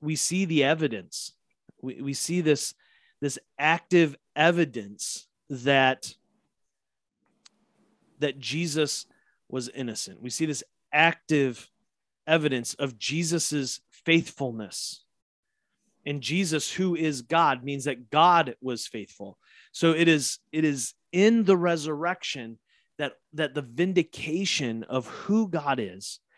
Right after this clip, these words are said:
and what God has done on behalf of God's people, uh, is, is a remarkable thing. And,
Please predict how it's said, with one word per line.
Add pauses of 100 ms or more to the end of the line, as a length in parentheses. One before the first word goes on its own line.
(220)
and
what
God
has
done (360)
on
behalf
of
God's
people, (720)
uh,
is,
is
a
remarkable
thing. (140)
And,